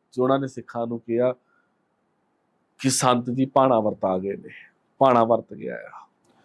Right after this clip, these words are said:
ਗੁਰੂ ਕਾ ਸਿੱਖ ਲੜਦਾ ਹੋਇਆ ਸ਼ਹੀਦੀ ਦਾ ਜਾਮ ਪੀ ਜਾਂਦਾ ਆ। ਥੋੜੇ ਕੁ ਸਮੇਂ ਬਾਅਦ ਸ਼ਹੀਦ ਅਮਰੀਕ ਸਿੰਘ ਹੋਣੇ ਵੀ ਸ਼ਹੀਦੀ ਦਾ ਜਾਮ ਪੀ ਜਾਂਦੇ ਆ।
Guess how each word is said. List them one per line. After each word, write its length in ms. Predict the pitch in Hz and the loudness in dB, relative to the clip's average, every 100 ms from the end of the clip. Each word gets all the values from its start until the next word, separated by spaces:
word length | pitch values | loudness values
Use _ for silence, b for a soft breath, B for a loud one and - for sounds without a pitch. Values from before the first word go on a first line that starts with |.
| B B B B 123 | B B B B -8
ਗੁਰੂ 460 | 127 165 196 226 | 2 6 6 4
ਕਾ 180 | 233 240 | 6 4
ਸਿੱਖ 400 | 214 175 165 196 | 4 2 2 2
ਲੜਦਾ 520 | 175 156 147 147 185 | 4 4 4 4 4
ਹੋਇਆ 540 | 175 143 127 135 143 156 _ _ _ _ _ _ _ _ _ | 6 4 6 6 4 2 _ _ _ _ _ _ _ _ _
ਸ਼ਹੀਦੀ 540 | - - 190 151 123 156 | -6 2 4 4 2 2
ਦਾ 200 | 170 170 | 4 2
ਜਾਮ 320 | 143 120 110 | 2 2 0
ਪੀ 220 | - 107 | -6 -10
ਜਾਂਦਾ 500 | 98 101 107 120 131 | -8 -6 0 4 4
ਆ। 60 | 131 _ _ _ | 2 _ _ _
ਥੋੜੇ 280 | - 185 226 | 2 4 4
ਕੁ 140 | 226 | 2
ਸਮੇਂ 320 | 202 156 143 127 | -2 -4 -4 2
ਬਾਅਦ 320 | 113 101 101 _ | 2 2 -2 _
ਸ਼ਹੀਦ 360 | - 127 117 117 123 | -12 -6 -6 -6 -8
ਅਮਰੀਕ 420 | 120 120 127 151 | -6 0 0 -2
ਸਿੰਘ 200 | - 156 | -10 -10
ਹੋਣੇ 240 | 139 113 | -10 -8
ਵੀ 200 | 110 117 113 b b - | -6 -6 -8 b b -12
ਸ਼ਹੀਦੀ 360 | - 139 120 | -4 -2 -2
ਦਾ 120 | 113 | -2
ਜਾਮ 220 | 110 101 92 | -2 -6 -8
ਪੀ 160 | 87 82 | -16 -20
ਜਾਂਦੇ 280 | 82 _ _ | -20 _ _
ਆ। 220 | 110 - | -20 -20